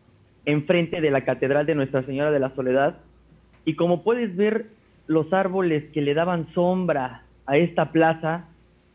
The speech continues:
están completamente en el suelo. No ha habido trabajo de remoción de escombros, es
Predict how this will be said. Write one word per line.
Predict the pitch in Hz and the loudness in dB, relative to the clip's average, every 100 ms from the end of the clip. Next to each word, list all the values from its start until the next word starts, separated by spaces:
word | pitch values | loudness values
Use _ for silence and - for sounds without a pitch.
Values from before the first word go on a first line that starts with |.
| _ _ _ _ _ _ _ | _ _ _ _ _ _ _
están | 160 170 185 180 | 0 2 2 4
completamente | 185 180 185 180 170 165 | 2 4 4 4 4 4
en | 165 | 2
el | 131 | 2
suelo. | 131 139 123 120 - _ - _ _ _ _ - - _ _ _ | 2 2 2 -2 -12 _ -20 _ _ _ _ -20 -20 _ _ _
No | 156 180 196 | 0 2 4
ha | 185 180 | 4 2
habido | 180 147 151 170 175 156 | 2 0 0 0 0 -2
trabajo | 156 147 156 160 175 | -2 -2 -2 -2 -2
de | 147 | 0
remoción | 135 131 131 165 160 | 0 -2 -4 -6 -4
de | 147 | -6
escombros, | - 160 196 214 226 226 - _ _ _ _ _ | -2 2 4 4 4 0 -14 _ _ _ _ _
es | 170 185 | 0 0